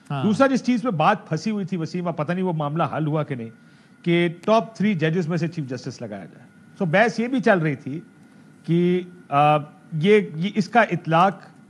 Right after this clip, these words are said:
Speaker 2: मंसूर अली शाह पर ना हो, उनसे अगले चीफ जस्टिस पर इसका
Speaker 1: हाँ,
Speaker 2: इतलाक।
Speaker 1: हाँ।
Speaker 2: लेकिन हुकूमत चाहती थी कि इसका इतलाक अभी हो, अभी से ये फैसला हुकूमत करे, आ, कि अगला चीफ जस्टिस कौन होगा। But it, ये इमैटेरियल बात है, क्योंकि जो भी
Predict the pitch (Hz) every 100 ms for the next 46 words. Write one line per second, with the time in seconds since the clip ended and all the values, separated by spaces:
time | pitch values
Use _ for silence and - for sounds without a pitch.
0 | - 139 - 269 247 202 180 165 151 131
1 | 127 139 165 - - - 208 208 220 226
2 | - 175 214 190 180 151 151 - 131 131
3 | 113 135 139 117 107 - 117 107 101 -
4 | - - 180 180 220 - - 143 202 233
5 | 202 214 185 202 202 180 202 196 - 196
6 | - 175 180 - 185 220 175 170 175 175
7 | 196 185 185 180 180 - - 170 165 160
8 | 156 175 143 160 165 165 151 147 143 -
9 | _ - 139 143 143 170 175 175 170 170
10 | 151 151 160 - 147 170 240 277 254 165
11 | 226 262 277 269 220 233 202 156 139 127
12 | 127 170 185 175 214 262